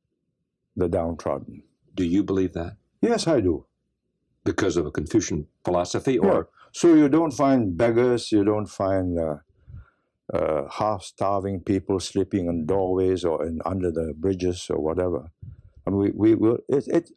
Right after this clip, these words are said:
Speaker 1: offends the whole society. So we pay a little bit more, uh, rehabilitate them, put them in proper homes, feed them, teach them a job. We just can't <laughs> leave them as derelicts in society. It's, it's offensive.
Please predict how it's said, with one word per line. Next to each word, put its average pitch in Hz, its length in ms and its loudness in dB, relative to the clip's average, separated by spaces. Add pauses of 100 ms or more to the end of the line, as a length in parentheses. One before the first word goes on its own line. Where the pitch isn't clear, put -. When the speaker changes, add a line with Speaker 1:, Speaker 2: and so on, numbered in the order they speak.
Speaker 1:
offends 156 480 -2
the 104 80 0
whole 139 180 0
society. 73 680 -6 (520)
So 104 180 -2
we 92 180 0 (440)
pay 160 200 4
a 123 60 2
little 113 200 0
bit 98 200 -2
more, 78 340 -6 (920)
uh, 82 160 0
rehabilitate 104 840 0
them, 78 320 -8 (640)
put 147 140 -4
them 123 160 0
in 98 160 -2
proper 92 320 -4
homes, 80 380 -4
feed 160 400 0
them, 85 260 -2 (800)
teach 156 240 0
them 107 180 0
a 92 80 -2
job. 78 460 -2 (1400)
We 139 220 2
just - 300 0
can't 151 320 -2
<laughs> 131 80 4
leave 147 220 2
them 131 180 2
as 104 140 0
derelicts 143 540 0
in 120 120 0
society. 127 560 0
It's, 101 180 2
it's 139 180 0
offensive. 127 600 -2